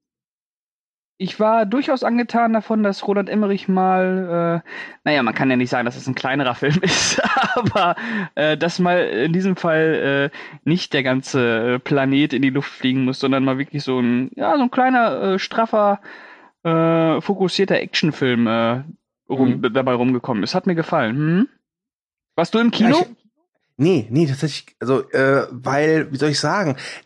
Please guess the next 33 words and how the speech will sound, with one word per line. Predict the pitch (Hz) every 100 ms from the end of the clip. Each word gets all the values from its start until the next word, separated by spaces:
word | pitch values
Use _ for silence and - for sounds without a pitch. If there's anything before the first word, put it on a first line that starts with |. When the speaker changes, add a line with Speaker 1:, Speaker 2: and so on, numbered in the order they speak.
| _ -
Speaker 2:
er | 131 175
hat | -
ja | 254
durchaus | 185 156 208 220 175 185 190 -
Kritik | - - - - -
abbekommen, | 214 220 214 233 220
aber | 175 160
auch, | 156
es | 131
waren | 151 175
auch | 139
viele | 180 170
positive | - 160 143 131 117
Stimmen | - 104 98
dabei. | - 95 98 202 -
Speaker 1:
Mhm. | 160 202 302 - _ _ _ -
Speaker 2:
Aber | 147 156 147 120
nach | 143 160
den | 180 156
letzten | 226 - 196
Emmerich-Filmen | 190 220 160 143 - 139 131 147 214 - _ _ -
war, | 147 156 156 151 - - - _
weiß | - 185
nicht, | 165 -
meine | 143 143
Bereitschaft | 139 120 113 - 170 175 170
dafür | 151 160 139 135
ins | 139 -
Kino | 262
zu | 233 160 135
gehen | 143 156 -
eher | 151 151
gering. | 151 160 123 104